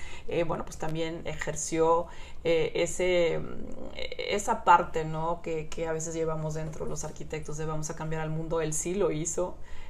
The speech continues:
¿no? O por lo menos hizo, hizo buen intento por allá. Y, y bueno, pues era, es, es fantástico escuchar, ¿no? La parte de las experiencias que, que nos vinieron a contar. Hablábamos tú y yo en algún momento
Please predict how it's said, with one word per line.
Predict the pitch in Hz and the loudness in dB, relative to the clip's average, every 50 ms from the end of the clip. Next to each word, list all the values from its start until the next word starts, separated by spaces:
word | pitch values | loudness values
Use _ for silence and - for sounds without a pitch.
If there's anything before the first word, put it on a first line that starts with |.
| - - | -4 -2
¿no? | 165 165 170 185 - | -2 0 0 0 0
O | - | 0
por | - - 160 160 | 0 0 0 0
lo | 165 160 | 0 0
menos | 165 170 175 175 170 175 | 2 2 2 0 0 0
hizo, | 180 170 - 175 175 170 160 156 151 - - - | -2 2 4 6 6 6 6 6 4 2 0 -2
hizo | 170 170 170 180 170 160 | -2 0 2 2 2 4
buen | 170 175 165 | 4 2 2
intento | 170 170 165 156 165 160 160 160 165 156 | 0 -2 2 2 2 2 2 0 -4 -2
por | 156 156 151 | -2 -2 -2
allá. | 151 156 160 160 175 - - - - - - - - - - | 0 -2 -2 -2 -2 -4 -6 -6 -6 -6 -6 -4 -4 -4 -4
Y, | - 117 - - - | -6 -6 -8 -4 0
y | 226 220 220 220 | 0 2 2 6
bueno, | 196 233 262 254 226 208 | 6 6 6 6 4 2
pues | - 185 180 - - - - - - - | 2 0 0 0 -2 -6 -6 -6 -4 -2
era, | - 190 208 214 220 220 220 220 220 214 202 - - | 0 2 6 8 8 10 10 10 8 8 6 6 4
es, | 208 208 208 214 214 - - - - | 4 6 6 6 4 2 -2 -2 0
es | - 196 196 196 - | 0 0 0 0 0
fantástico | - 220 208 214 208 196 196 190 - - 208 196 - 190 190 190 196 | 0 0 0 2 4 2 2 2 0 0 -2 0 2 2 2 2 2
escuchar, | 202 - - - - 170 151 - - - 170 170 170 165 151 143 | 2 0 -2 -2 -4 -4 -4 -2 4 6 8 8 8 6 2 2
¿no? | 156 156 165 170 180 185 | 2 2 2 2 0 0
La | - - - 156 - | -2 -2 -2 -2 0
parte | - 160 156 - 170 | 0 0 0 0 0
de | |
las | 165 156 156 - | 0 0 -2 -4
experiencias | - - - - - 160 160 160 160 160 170 170 170 - 185 175 170 170 170 175 180 - | -4 -4 -4 -4 -2 -2 -2 -2 -2 0 0 -2 -2 -2 -2 0 0 2 2 0 0 -2
que, | - - 165 160 160 - | -2 -4 -4 -6 -6 -6
que | - 170 | -4 -2
nos | 170 - | -2 -2
vinieron | 175 175 190 208 220 | -2 -2 -2 -2 -2
a | 208 208 | -2 -2
contar. | - 220 220 220 - - 247 208 175 | -4 -4 -4 -4 -2 0 0 2 2
Hablábamos | - 170 180 190 202 202 208 202 196 | 2 2 2 0 0 0 -2 -4 -4
tú | - 208 | -2 -2
y | 190 | -2
yo | 196 | -2
en | 202 202 | -2 -2
algún | 190 196 196 202 208 | -2 -2 -2 0 0
momento | 202 202 196 196 190 196 - 185 185 - | 0 0 -2 -2 -2 -2 -2 -2 -2 -2